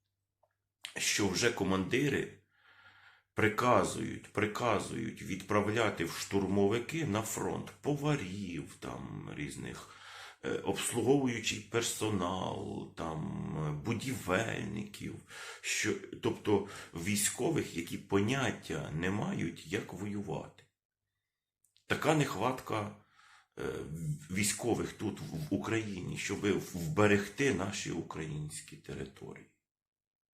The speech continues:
А тут готують в Курській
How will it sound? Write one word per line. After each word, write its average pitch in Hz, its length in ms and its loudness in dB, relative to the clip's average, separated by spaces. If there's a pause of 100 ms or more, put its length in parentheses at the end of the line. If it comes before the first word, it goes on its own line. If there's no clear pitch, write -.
(600)
А 98 140 8
тут 165 300 0
готують 98 720 -2 (400)
в - 120 -18
Курській - 480 -2